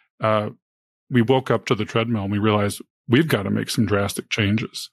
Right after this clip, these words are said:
Unconsciously, we actually geographically arbitraged from Illinois to Tennessee, which was a great beginning to, uh, unconsciously realizing that we needed to make major changes. So we did gre-, geographic arbitrage.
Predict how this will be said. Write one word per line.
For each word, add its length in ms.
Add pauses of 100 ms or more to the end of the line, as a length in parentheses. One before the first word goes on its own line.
Unconsciously, 1040
we 180
actually 420
geographically 760
arbitraged 680
from 280
Illinois 460
to 120
Tennessee, 520 (680)
which 240
was 360
a 80
great 440
beginning 640
to, 440 (420)
uh, 180 (180)
unconsciously 720
realizing 720 (340)
that 280 (100)
we 180
needed 240
to 60
make 380
major 280
changes. 460
So 140
we 340 (360)
did 360 (200)
gre-, 280
geographic 600
arbitrage. 800